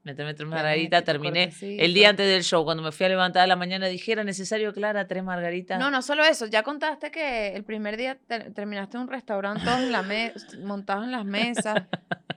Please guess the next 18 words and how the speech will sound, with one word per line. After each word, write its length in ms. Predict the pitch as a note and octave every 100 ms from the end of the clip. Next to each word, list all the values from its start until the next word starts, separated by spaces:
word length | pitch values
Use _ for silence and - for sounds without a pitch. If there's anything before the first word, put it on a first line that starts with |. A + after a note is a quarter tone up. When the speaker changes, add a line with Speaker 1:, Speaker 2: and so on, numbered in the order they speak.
| _ - _ - - B3+
Speaker 2:
No, 160 | C#4+
yo 160 | B3+ B3+
no 80 | D#4+
Speaker 1:
Yo 60 | C#5+
Speaker 2:
estaba, 140 | D4+
Speaker 1:
llegué 100 | D4
a 20 |
un 40 | G#3+
Speaker 2:
ojo. 80 | A#3
Speaker 1:
restaurante 580 | A3+ G3+ G3 D3+ D3 - - -
y 80 | F#4
era 220 | A#4+ A4
para 180 | B3 A3
comer 280 | A#3+ C4+ C4+
algo 220 | A#3+ G#3+
tranquilo, 600 | G3 F#3 F3+ F3+ D#3+ D#3 - - - -
porque 480 | C#4 C4 D4 - - C5
era, 340 | D4 C#4